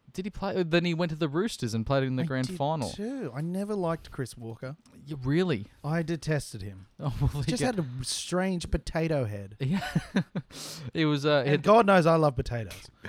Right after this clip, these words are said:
Speaker 1: And, like, yeah,
Speaker 2: But
Speaker 1: yeah.
Speaker 2: his, it was not the good kind.
Speaker 1: Not the best kind of potato. It was more
Speaker 2: But I'm
Speaker 1: of a
Speaker 2: glad you brought up the loyalty issue because, you know, when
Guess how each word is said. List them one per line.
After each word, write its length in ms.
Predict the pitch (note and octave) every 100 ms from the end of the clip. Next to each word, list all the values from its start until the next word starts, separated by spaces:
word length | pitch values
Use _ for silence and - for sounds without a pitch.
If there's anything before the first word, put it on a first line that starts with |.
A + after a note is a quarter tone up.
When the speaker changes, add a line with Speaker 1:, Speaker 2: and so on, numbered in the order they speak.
| C3+
Speaker 1:
And, 160 | C#3 C#3
like, 140 | B2+
yeah, 80 | C3+
Speaker 2:
But 160 | F3+
Speaker 1:
yeah. 60 | E3+
Speaker 2:
his, 360 | F3+ G3+ D#3+ -
it 160 | G3+
was 200 | F#3 F#3+
not 140 | G3+ A3
the 60 |
good 200 | C3+ B2
kind. 200 | - G#2 G2 - _
Speaker 1:
Not 160 | D3+ E3
the 60 | D3
best 240 | D3+ C3+
kind 160 | - C3
of 60 | A2
potato. 320 | - A2+ G2+
It 20 |
was 120 | G#2+
more 80 | B2
Speaker 2:
But 80 | G#3
I'm 80 | A3+
Speaker 1:
of 60 |
a 20 |
Speaker 2:
glad 220 | A3+ A#3+ G#3+
you 60 |
brought 200 | F#3 G3+
up 100 | F3+
the 100 | D#3
loyalty 460 | D3 D#3 F3 F#3 F#3
issue 240 | E3 G3
because, 400 | E3 D#3 D3+ B2
you 120 | E3+
know, 160 | B2+ B2+
when 420 | C#3+ F#3+ F#3 D#3